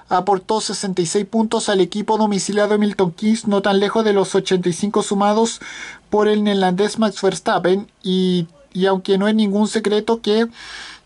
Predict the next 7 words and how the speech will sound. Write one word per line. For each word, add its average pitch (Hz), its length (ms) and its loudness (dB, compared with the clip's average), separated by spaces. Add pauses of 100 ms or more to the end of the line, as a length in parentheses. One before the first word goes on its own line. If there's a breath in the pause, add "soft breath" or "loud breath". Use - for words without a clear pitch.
(160)
eh, 185 360 4
Alexa-, 202 680 0
eh, 175 560 4
el 170 260 2
tailandés 180 540 0
Alex 202 340 -2
Albon, 202 460 0